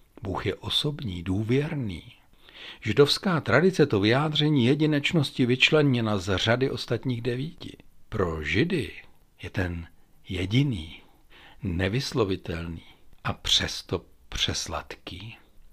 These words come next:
A za tou důvěrností a intimitou stojí zkušenost vyvedení z egyptského otroctví. Onen zázrak.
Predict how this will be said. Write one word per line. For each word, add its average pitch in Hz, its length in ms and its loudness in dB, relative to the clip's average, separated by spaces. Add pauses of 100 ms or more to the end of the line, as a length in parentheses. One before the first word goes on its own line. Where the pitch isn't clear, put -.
(560)
A - 80 2
za 123 120 2
tou 185 180 6
důvěrností 180 760 6
a - 120 0
intimitou 143 960 2 (400)
stojí 143 380 4
zkušenost - 720 0
vyvedení 139 640 2
z - 160 -12 (140)
egyptského 117 800 -2
otroctví. - 680 -10
Onen 156 300 0
zázrak. 156 540 -4